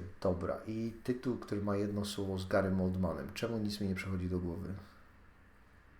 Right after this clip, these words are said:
Dobra, nie będziemy za długo tutaj nad tym siedzieć. Poproszę jakieś od-, odpowiedzi. Naj-, no to są najpopularniejsze. Dick. Nie.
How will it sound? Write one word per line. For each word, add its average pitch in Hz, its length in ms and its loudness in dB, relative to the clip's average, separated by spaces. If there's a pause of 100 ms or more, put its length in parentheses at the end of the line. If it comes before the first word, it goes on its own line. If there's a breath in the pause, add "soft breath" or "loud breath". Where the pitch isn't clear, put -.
(360)
Dobra, 85 160 0
nie 98 80 0
będziemy 117 280 2
za 101 100 -2
długo 104 220 0
tutaj 95 240 0
nad 95 160 0
tym 95 120 0
siedzieć. 123 400 0
Poproszę - 420 0
jakieś 95 340 0
od-, - 220 -8
odpowiedzi. 104 520 -2
Naj-, 101 160 2 (120)
no 110 80 -2
to 98 80 -4
są 107 120 -2
najpopularniejsze. 107 760 2
Dick. 101 440 0 (300)
Nie. 120 180 0